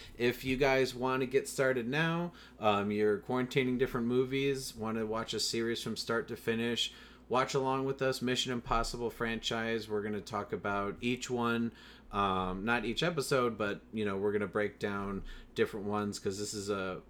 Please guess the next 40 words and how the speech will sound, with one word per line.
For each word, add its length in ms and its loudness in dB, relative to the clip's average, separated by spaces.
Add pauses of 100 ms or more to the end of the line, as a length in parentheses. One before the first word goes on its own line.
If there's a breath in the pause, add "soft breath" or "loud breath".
(140)
wild 380 4
series 420 6
that 160 0
has 220 0
had 340 0
almost 380 0
a 40 2
different 360 0
director 480 0
every 260 0
movie, 480 2
almost 260 -2
a 60 -4
different 340 -4
style 600 0
every 260 0
movie. 640 0 (360 loud breath)
Uh, 360 0
the, 180 -4 (180)
some, 400 0
only, 540 2
like, 340 -2
a 60 -4
handful 680 0
of 120 -4
things 340 -2
kind 220 -2
of 100 -6
connecting 460 -2
them 160 -2
all, 180 0
one 240 0
being 240 -2
Tom 260 -2
Cruise 440 2 (340 loud breath)
doing 280 4
insane 520 -2
fucking 380 -6
stunts. 480 -10 (340 loud breath)
Uh, 340 10